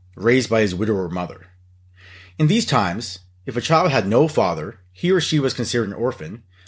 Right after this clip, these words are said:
though they could still be raised by their biological mother. Unlike today, generally, female Romans had little prominence or say in family affairs, and all achievements of a male child would typically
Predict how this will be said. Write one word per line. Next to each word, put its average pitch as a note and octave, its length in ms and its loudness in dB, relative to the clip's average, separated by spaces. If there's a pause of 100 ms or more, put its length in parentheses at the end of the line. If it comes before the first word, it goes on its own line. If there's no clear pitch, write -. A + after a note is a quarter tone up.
(120)
though D3+ 300 4
they A2 120 -4
could A#2 120 -4
still C#3 200 0
be A#2 100 0
raised G#2+ 260 0
by G#2 120 -4
their F#2+ 100 -4
biological F2+ 560 -6
mother. D#2+ 320 -14 (1200)
Unlike A3 280 2
today, B2+ 500 0 (280)
generally, G#2 580 -2 (140)
female D#3+ 360 2
Romans B2+ 340 0
had G#2+ 100 -2
little C#3 200 0
prominence A#2+ 480 -2
or F#2 60 -6
say C3+ 240 0
in F2+ 80 -4
family F#2 340 -4
affairs, E2+ 540 -2 (460)
and A2 120 -2
all F3+ 160 4
achievements E3+ 480 -2
of G2+ 100 0
a G2 60 -2
male A2 220 2
child G#2 420 0
would F2 80 -10
typically F2+ 540 -4